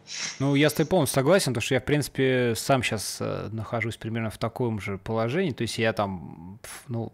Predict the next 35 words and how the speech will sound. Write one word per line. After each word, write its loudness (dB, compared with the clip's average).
до 2
кода 4
вот 2
просто 2
сидеть 0
по-, -2
декодир-, 4
покодировать, 4
да, 2
почти 2
вообще, 2
ну, -4
не -4
получается, 2
а 2
вот 0
именно 2
вот -2
архитектура, -2
вот 0
это -4
построение 0
взаимодействия 0
компонентов, 0
как 2
чего, 0
а 6
еще 2
есть 2
там -2
си -4
плюс -6
плюсные 0
сервисы, 0
которые, 0